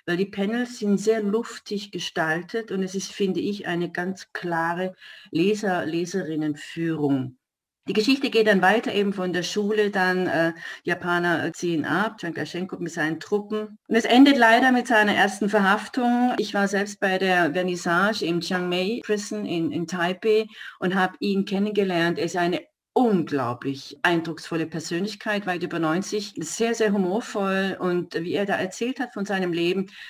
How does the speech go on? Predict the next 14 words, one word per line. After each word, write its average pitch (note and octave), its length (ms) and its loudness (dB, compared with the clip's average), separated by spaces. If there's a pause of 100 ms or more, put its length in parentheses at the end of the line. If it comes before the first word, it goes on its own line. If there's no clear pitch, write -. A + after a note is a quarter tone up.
(260)
das F#3 300 0
hat G3 220 -2
mich F3+ 300 -4
wirklich D#3+ 540 -4
nachhaltig D3 800 -2
beeindruckt. D#3+ 720 -2
Und F3 160 4
deshalb F#3 300 0
verdient G3 380 0
es G3+ 140 -6
eigentlich, E3+ 320 -2
diese E3 260 -8
Graphic E3 440 -6
Novel F3+ 460 -2